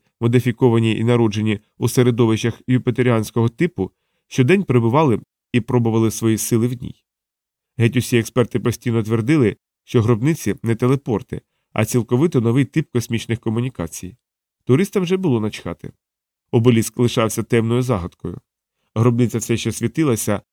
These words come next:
але тепер входу до неї не існувало.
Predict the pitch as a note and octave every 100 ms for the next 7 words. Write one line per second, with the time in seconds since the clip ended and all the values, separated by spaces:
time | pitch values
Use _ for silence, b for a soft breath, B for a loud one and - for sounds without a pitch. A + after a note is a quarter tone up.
0 | - A#2 B2 A#2 A#2+ D#3+ F3 _ _ -
1 | C3 A#2 A2+ A#2+ C3+ A#2+ B2 A#2 D#3 C#3
2 | E2+ F2+